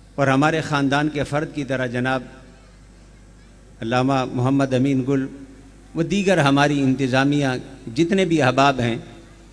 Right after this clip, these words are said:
सबकी तरफ से आपके इस इलाक़े का शुक्रिया अदा करता हूँ कि गुज़श्ता साल जब इमारत नामुकम्मल थी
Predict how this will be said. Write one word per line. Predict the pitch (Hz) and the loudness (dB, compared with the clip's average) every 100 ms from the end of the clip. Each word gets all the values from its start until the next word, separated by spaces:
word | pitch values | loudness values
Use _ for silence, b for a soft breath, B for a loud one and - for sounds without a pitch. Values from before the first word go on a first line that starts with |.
| - - - - - - - - - - - - - - - - - - - - - - - | -20 -20 -20 -20 -20 -20 -20 -20 -20 -20 -20 -20 -20 -20 -20 -20 -20 -20 -20 -20 -20 -20 -18
सबकी | - 170 170 185 | -4 -2 0 0
तरफ | 175 165 147 | 2 2 2
से | - 165 156 - - - - - - - - - - - - - - - - - - - | 2 0 0 -8 -18 -20 -20 -20 -20 -20 -20 -20 -20 -20 -20 -20 -20 -20 -20 -20 -8 0
आपके | 147 165 170 170 | 2 0 -2 0
इस | 160 - | 0 0
इलाक़े | 120 135 139 170 - | 0 0 0 -2 -2
का | 147 135 139 - - - - - - - - | -2 -2 -6 -14 -20 -20 -20 -20 -20 -20 -18
शुक्रिया | - 147 131 170 175 165 | -12 -8 -2 0 2 4
अदा | 143 151 | 6 4
करता | 143 143 160 156 | 4 -2 0 0
हूँ | 160 | 0
कि | 170 165 | -2 -6
गुज़श्ता | 123 131 160 156 180 151 | -6 -6 -4 -4 -2 -4
साल | - 143 156 147 101 - - - - - - - - - - - - - - - - | 0 2 2 0 -10 -18 -20 -20 -20 -20 -20 -20 -20 -20 -20 -20 -20 -20 -20 -20 -8
जब | 123 139 | -4 -2
इमारत | 143 139 151 165 156 | 2 2 2 2 2
नामुकम्मल | 139 139 131 151 156 165 | 4 4 4 4 4 4
थी | 160 156 | 4 0